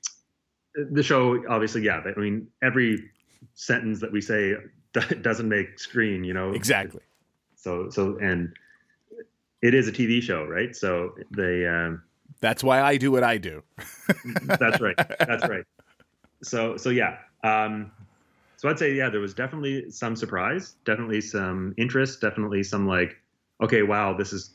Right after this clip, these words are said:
Speaker 1: cool. Like, where are we gonna go with this?" Um, it, and I think Marty may have said on the show too, that this is sort of the, perhaps the first direct evidence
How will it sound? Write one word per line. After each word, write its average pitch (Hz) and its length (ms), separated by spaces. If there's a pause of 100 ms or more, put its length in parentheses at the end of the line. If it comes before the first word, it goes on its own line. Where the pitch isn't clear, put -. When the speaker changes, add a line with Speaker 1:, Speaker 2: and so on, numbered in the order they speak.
Speaker 1:
cool. 92 400
Like, 90 160
where 104 520
are 104 100
we 101 80
gonna 95 180
go 90 140
with 87 180
this?" - 420 (840)
Um, 90 500 (460)
it, 123 440 (1200)
and 120 140
I 117 100
think 139 260
Marty 131 300
may 113 140
have 104 120
said 104 180
on 98 100
the 95 80
show 98 260
too, 98 300
that 85 180
this 117 160
is 110 160
sort 101 160
of 90 140
the, 92 360 (460)
perhaps 110 520
the 101 120
first 120 460
direct 101 440
evidence 135 600